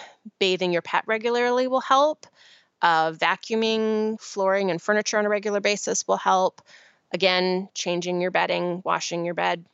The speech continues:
vacuuming your mattress. Um, try to keep your pet off the furniture. I realize I, I don't have control over this in my home. So again, um, <laughs> this is, this is about a list of ideas, recognizing that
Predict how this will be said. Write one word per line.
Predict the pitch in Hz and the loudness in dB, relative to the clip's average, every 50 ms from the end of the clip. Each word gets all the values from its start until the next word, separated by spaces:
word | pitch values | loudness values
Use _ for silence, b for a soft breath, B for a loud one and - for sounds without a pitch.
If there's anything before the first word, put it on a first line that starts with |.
| _ _ | _ _
vacuuming | - - - - 175 175 180 | -12 -12 -10 -8 -6 -4 -2
your | 180 185 | 0 0
mattress. | 185 185 185 - - 175 175 175 175 185 - - - - B B B B B B B B - | 0 0 -2 -2 -2 -2 0 0 -2 -2 -6 -8 -10 -12 B B B B B B B B -2
Um, | - 170 170 170 165 165 170 170 - - _ | 0 0 2 2 0 -2 -4 -6 -8 -8 _
try | - - - 180 170 170 170 | -6 -4 0 0 0 0 0
to | 175 196 | -2 -6
keep | - - - 214 190 - _ _ _ _ _ - | -10 -12 -10 -10 -10 -12 _ _ _ _ _ -8
your | 214 220 214 | -6 -6 -6
pet | - - - - - - _ - | -6 -4 -4 -2 -2 -2 _ 0
off | 247 247 262 247 - - - - | 2 2 2 0 -2 -8 -12 -10
the | 262 | -10
furniture. | 262 - 269 262 269 269 - - 302 294 285 | -4 -2 0 0 0 0 -2 -2 0 0 2
I | - - 196 | 2 0 0
realize | 190 196 190 185 185 180 175 - - - - - | 0 0 2 2 0 0 -2 -6 -12 -20 -12 -6
I, | - - 180 190 208 220 247 247 - - _ _ _ _ _ _ _ _ - | -4 -2 -2 -2 -2 -2 -4 -4 -6 -10 _ _ _ _ _ _ _ _ -8
I | - 185 180 190 185 180 - _ _ _ _ - | -4 -2 -2 -2 -4 -6 -12 _ _ _ _ -2
don't | 220 214 220 226 - - _ _ _ - | 0 0 0 0 -2 -4 _ _ _ -16
have | - - - 202 208 220 226 214 - | -14 -4 0 0 2 2 0 -2 -4
control | - 247 220 - 262 233 240 | -4 -4 -2 0 2 2 2
over | 233 233 240 | 2 2 2
this | 226 240 226 - | 2 0 0 0
in | 226 208 | 0 0
my | 202 202 208 | 2 2 2
home. | 220 233 233 240 | 0 0 0 0
So | - - 214 202 196 196 190 | 0 0 0 0 2 2 0
again, | - 110 196 202 202 196 190 196 196 190 B B B B B B B B B _ | 0 -2 -2 0 0 2 2 2 0 -2 B B B B B B B B B _
um, | - 196 190 190 185 180 175 175 170 190 196 - | 0 2 4 4 2 2 0 -2 -4 -6 -8 -10
<laughs> | _ - | _ -4
this | 208 214 - - | -2 -2 0 0
is, | 247 240 208 - B B B B - | -2 -2 -4 -4 B B B B -4
this | 254 - - | -4 -2 0
is | 302 294 | 0 0
about | 285 247 254 254 247 240 - | 4 4 4 4 4 2 0
a | 196 | -4
list | 196 233 277 359 370 311 - - - | -4 -2 -2 -2 -2 -2 -4 -4 -4
of | 294 285 262 - - - - | -4 -4 -4 -8 -10 -6 -2
ideas, | 262 277 277 233 208 202 202 196 190 190 190 196 - - | -2 -2 -2 -2 0 2 2 4 2 2 0 -4 -4 -2
recognizing | 208 208 202 - - 220 214 202 208 202 - 220 202 196 196 | -2 -2 -2 -2 -2 -2 0 2 0 0 0 0 -2 -2 -2
that | 175 190 165 - | -2 -2 -4 -4